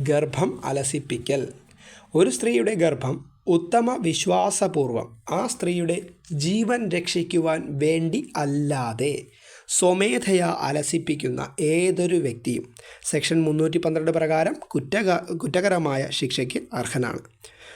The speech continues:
അപ്പോൾ ഐ പി സി സെക്ഷൻ മുന്നൂറ്റി പന്ത്രണ്ട് പറയുന്നത് ഗർഭം അലസിപ്പിക്കലെക്കുറിച്ചാണ്. ഒരു സ്ത്രീയുടെ ഗർഭം ഉത്തമ വിശ്വാസപൂർവ്വം ആ സ്ത്രീയുടെ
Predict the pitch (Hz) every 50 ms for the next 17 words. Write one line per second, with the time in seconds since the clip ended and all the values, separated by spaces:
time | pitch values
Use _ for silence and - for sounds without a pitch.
0 | - _ - - 131 139 180 - 202 151 143 143 156 156 147 - 156 151 - 165
1 | 160 151 147 151 156 156 175 165 156 147 156 160 175 165 165 151 143 131 135 -
2 | 311 - - - - 143 135 135 139 165 151 147 139 139 135 - 156 147 156 151
3 | 170 160 156 147 151 143 131 139 - 139 294 320 - - - - _ - - 143
4 | 147 165 - - 143 147 147 147 147 165 147 139 131 131 - 147 214 277 269 -
5 | - - _ - 147 143 139 - - 175 170 170 208 - - - 151 139 131 -
6 | - 151 147 156 160 160 - 190 185 - 143 135 127 120 110 127 214 269 131 -
7 | - - - - 156 190 269 269 269 - - 165 160 156 147 123 123 -